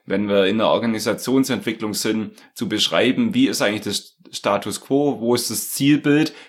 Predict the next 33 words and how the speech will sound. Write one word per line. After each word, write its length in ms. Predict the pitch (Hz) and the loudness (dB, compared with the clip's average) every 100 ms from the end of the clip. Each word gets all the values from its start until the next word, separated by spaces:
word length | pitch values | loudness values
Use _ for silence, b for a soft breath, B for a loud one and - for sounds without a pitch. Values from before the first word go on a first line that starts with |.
| B | B
und 180 | 104 | 0
wie 120 | 101 131 | 4 4
bekomme 440 | 123 - 120 117 | 2 2 2 2
ich 180 | 113 - | -2 -6
ein 200 | - - | -8 -6
Team, 480 | - 123 127 123 123 | -2 2 4 4 0
eine 160 | 92 | -2
Organisation 1040 | 57 104 107 101 - 90 - 113 117 123 123 | 0 0 -2 -4 -4 -6 -4 -2 2 0 0
oder 220 | - 104 | -4 -4
mein 240 | 98 98 98 | -2 -2 -2
Projekt 460 | 107 107 120 - B B B | -2 -2 -2 -8 B B B
eben 340 | 98 98 107 | -4 -2 -4
in 240 | - - 101 | -4 -4 -2
diese 380 | 113 117 104 | -2 -2 -2
Richtung 480 | 101 131 - 127 131 131 B B | 0 -2 -2 -2 -2 -4 B B
und 160 | 104 101 | -4 0
da 120 | 104 | 2
so 120 | 110 | 0
ein 20 | |
bisschen 300 | 117 113 113 | -4 -4 -4
dieses 340 | 101 98 101 - | -4 -6 -6 -6
Coaching 800 | - 143 160 - 110 117 131 B B | 0 2 2 2 0 2 0 B B
mit 200 | - 120 | -4 -2
Chat 280 | - 120 - | 0 -2 -2
G 60 | - | -6
P 140 | 104 | -6
T, 340 | 98 - 120 127 | -6 2 4 4
diesen 320 | - 98 107 | 0 -6 -4
Monolog 500 | 101 98 95 117 127 | -2 -2 -2 -2 -2
mit 120 | 107 | -4
Chat 240 | - 101 - | -4 -6 -6
G 60 | |
P 140 | 95 | -8